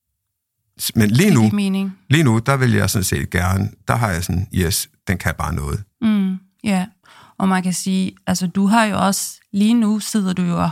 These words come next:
Speaker 2: og har en podcast,
Speaker 1: Mm.
Speaker 2: der baserer sig på, at du har de her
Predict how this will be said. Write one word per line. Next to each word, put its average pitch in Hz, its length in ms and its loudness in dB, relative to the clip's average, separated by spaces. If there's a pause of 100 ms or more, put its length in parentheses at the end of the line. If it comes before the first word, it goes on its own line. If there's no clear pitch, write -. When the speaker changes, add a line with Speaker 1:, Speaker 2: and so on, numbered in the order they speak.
(140)
Speaker 2:
og - 140 -6
har 185 200 2
en 196 100 -4
podcast, - 760 -4 (220)
Speaker 1:
Mm. 95 320 4
Speaker 2:
der 180 400 4
baserer 220 520 0
sig 180 220 0
på, 180 260 2
at - 180 0
du 190 100 2
har 190 240 4
de 208 120 -2
her 170 420 0